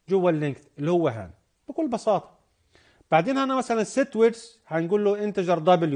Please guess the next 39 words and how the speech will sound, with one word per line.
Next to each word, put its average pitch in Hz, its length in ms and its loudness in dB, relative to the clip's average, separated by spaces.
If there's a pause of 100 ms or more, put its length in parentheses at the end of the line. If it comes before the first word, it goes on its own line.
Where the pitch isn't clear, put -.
مثلا، 117 360 -6 (380)
ال 147 120 -6
W 226 340 2
هنخزن 208 440 -2
ليها 226 160 4
في 208 140 -2
مين؟ 190 320 -2 (120)
في 175 280 2
width، - 140 -8
لكن 147 220 -2
لاحظ 170 220 0
نفس 165 180 -4
التايب 175 360 -2
تاعها، 180 360 -4 (280)
نفس 165 200 -8
التايب 165 340 -6
تاع 151 140 -6
مين؟ 151 260 -6 (340)
تاع 143 120 2
ال 135 120 0
variable. 98 340 -6 (680)
وطبعا 208 440 -2
هذولا، 202 520 0 (260)
طبعا 165 260 0
دير 285 160 0
بالك 247 380 4
لازم 220 280 0
يكون 233 280 -4
إيش 240 160 -2
ال-، 226 180 0
ال-، 208 180 4
ال-، 180 180 4
ال-، 156 640 -4
الميثود 247 300 -2
اللي 254 140 0
عندنا 208 420 -2 (300)
لازم 135 240 -2
يكون 185 360 -2
public 269 340 4